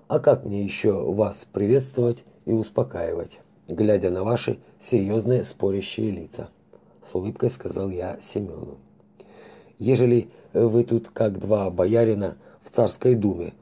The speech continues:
бучу учинили. Прочитал я как-то в одной старой книге,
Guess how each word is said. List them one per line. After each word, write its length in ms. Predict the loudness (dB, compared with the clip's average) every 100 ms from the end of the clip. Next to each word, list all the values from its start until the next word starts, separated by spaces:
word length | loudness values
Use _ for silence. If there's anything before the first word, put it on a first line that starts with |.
| -8
бучу 420 | 0 0 0 -6
учинили. 600 | -10 -8 -8 -8 -10 -14 -20 _ _ _ _ _ _ -20 -20 _ _ _
Прочитал 560 | 0 0 0 2 4 4
я 260 | 4 -2
как-то 540 | -2 -4 -2 -4 -4 -4
в 140 | -2
одной 300 | -2 -2 -6
старой 400 | -4 -6 -4 -6
книге, 460 | -8 -4 -2 -2